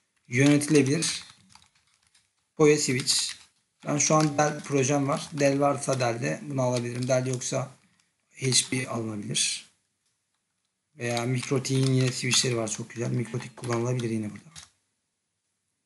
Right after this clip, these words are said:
Mikrotik tam fiyat performans ürünü Mikrotik sadece konfigürasyonları biraz sıkıntı olabilir.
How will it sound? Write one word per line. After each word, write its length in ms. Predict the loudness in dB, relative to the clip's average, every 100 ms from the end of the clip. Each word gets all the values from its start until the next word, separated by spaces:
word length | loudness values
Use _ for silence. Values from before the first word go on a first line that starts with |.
| _ _ _ _ _
Mikrotik 640 | 0 0 2 -2 -6 -12 0
tam 160 | 2 4
fiyat 260 | 2 4
performans 440 | 2 2 2 0 0
ürünü 160 | 0
Mikrotik 460 | 0 -2 -4 -6 -4
sadece 380 | 4 4 4 2
konfigürasyonları 720 | 2 4 4 4 4 4 6
biraz 200 | 4 0
sıkıntı 260 | -4 0
olabilir. 320 | 2 2 0